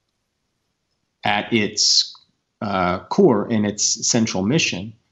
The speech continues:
has done tremendous amount of good for women and for men. Um, but I think it has been co-opted and caricatured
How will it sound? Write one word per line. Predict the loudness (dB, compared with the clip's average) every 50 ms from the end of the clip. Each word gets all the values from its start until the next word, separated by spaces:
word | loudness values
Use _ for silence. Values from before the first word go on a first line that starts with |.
| _ _
has | -6 -2 -2 0 0 0 -2 -2
done | -2 0 0 0 0 0 0 0 -2 -2 -4 -6 -10 _ _ -20 -20 _ _ _ _ _ _ _ _
tremendous | -4 0 2 2 4 4 4 4 4 4 2 2 0
amount | 0 0 0 -2 -2
of | -4 -4 -2
good | -2 0 0 -2 -4 -6 -10 -14 _ _ _ _ _ -20
for | -18 -8 -2 0 0 0 0 0 0 0 -2 -2 -4 -8 -16 _ _ _ _ _ _ -4
women | 0 4 4 6 6 4 4 4 2 0 0 0 0
and | 0 2 2 2 0
for | -2 -4 -4
men. | -2 -2 -2 -4 -6 -8 -10 -12 -16 _ _ _ _ _ _ _ _ _ _ _ -4
Um, | -2 0 0 2 2 2 0 0 0 -2 -4 -4 -6 -10 -14 _ _ _ _ -20 -20 -20 -18 -18 -16 -14 -14 -14 -12 -12 -12 -12 -12 -16 -18 _ _ -14
but | -14 -2 2 4 4 4
I | 4 2
think | 0 -2 0 2 2 2 2 2 -2 -6 -14 -16 -2
it | 2 2 2 4
has | 4 2 2 2 2 0 -2 -2 -4 -6 -10 -16 _ _ _ _ -12 -2 0
been | 2 2 2 2 0 0 -2 -2 -4 -4 -6 -10 _ _ _ _ _ _ _ _ _ _ _
co-opted | -4 0 2 4 4 2 2 0 -2 -2
and | -2 -2 -4
caricatured | -4 -2 0 0 0 0 -2 -2 -4 -4 -4 -4 -4 -4 -4 -6 -8